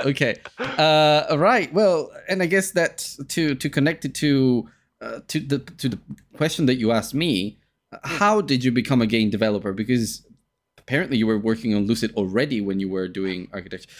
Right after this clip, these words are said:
Speaker 1: By the way, three years ago, covid, I, I completely didn't think about that. I thought it was, like, twenty eighteen or something.
Speaker 2: Right?
Speaker 1: God
Speaker 2: It's like the
Speaker 1: damn
Speaker 2: dark,
Speaker 1: it.
Speaker 2: the dark, dark times.
Speaker 1: <laughs> Yeah.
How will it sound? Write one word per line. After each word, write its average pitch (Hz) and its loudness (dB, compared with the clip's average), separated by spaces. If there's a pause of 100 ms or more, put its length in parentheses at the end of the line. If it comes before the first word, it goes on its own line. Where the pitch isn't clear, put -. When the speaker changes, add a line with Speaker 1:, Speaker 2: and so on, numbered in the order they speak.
(120)
Speaker 1:
By 226 4
the 151 2
way, 160 2
three 160 0
years 165 0
ago, 147 2
covid, 185 0
I, 143 0 (400)
I 131 2
completely 143 0
didn't 127 4
think 123 0
about 92 -4
that. 87 -2
I 107 0
thought 151 2
it 117 2
was, 113 0
like, 101 -2
twenty 110 0
eighteen 101 -2
or 95 -4
something. 90 -10
Speaker 2:
Right? 147 0 (160)
Speaker 1:
God 135 0
Speaker 2:
It's 135 2
like 151 -2
the - -2
Speaker 1:
damn - -4
Speaker 2:
dark, 139 2
Speaker 1:
it. - -18
Speaker 2:
the 147 2
dark, 139 2
dark 139 0
times. 110 -10
Speaker 1:
<laughs> - -10
Yeah. 131 2